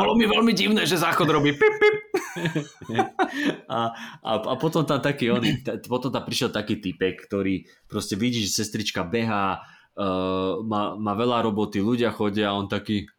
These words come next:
Speaker 2: no, dobrý, <laughs> s igelitkou Billa, <laughs> vieš, taký len šušťačke, taký typek okolo šesťdesiatky. O, ja som sem prišiel. A ona, no, a, a, a čo? <laughs> Že, no, a že, že akože toto, že, že poslali ma sem a čo, mám sa objednať, mám sa niečo?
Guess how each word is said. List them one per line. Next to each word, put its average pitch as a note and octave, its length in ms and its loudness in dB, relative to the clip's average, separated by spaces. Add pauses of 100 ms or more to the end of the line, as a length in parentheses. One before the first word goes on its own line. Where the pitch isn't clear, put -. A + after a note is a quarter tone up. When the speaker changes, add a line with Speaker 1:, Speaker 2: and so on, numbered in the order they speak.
(520)
Speaker 2:
no, A#2 380 0
dobrý, G3+ 340 4 (160)
<laughs> - 160 -18
s C#3 100 0
igelitkou A#2+ 540 0
Billa, G#2+ 420 0
<laughs> - 60 -18
vieš, G#2+ 260 -4
taký - 240 -8
len F#2+ 140 -4
šušťačke, - 640 -6
taký F#2 280 -12
typek E3 420 -4
okolo E2+ 260 -6
šesťdesiatky. E2 720 -10 (680)
O, B2+ 360 2
ja C#3+ 80 4
som C#3+ 140 0
sem D3+ 160 2
prišiel. G#2+ 420 -2 (140)
A - 180 -12
ona, G#2 260 -4
no, D#3 320 0
a, C3+ 140 -4
a, C3 200 -2 (120)
a C3+ 100 0
čo? C3+ 220 0 (140)
<laughs> - 120 -6
Že, D#3+ 300 -2 (280)
no, F#3+ 200 0
a F3 80 4
že, D#3 200 2
že C#3+ 200 2
akože C#3 420 0
toto, C3 320 -10
že, F#2+ 160 -10 (280)
že G2 120 -6
poslali D#3 340 0
ma D#3 120 4
sem E3 180 0
a D3 120 2
čo, F3 140 0
mám C3+ 160 2
sa B2 120 -2
objednať, F3 400 2
mám D3 160 2
sa C#3+ 100 -4
niečo? D#3 300 -2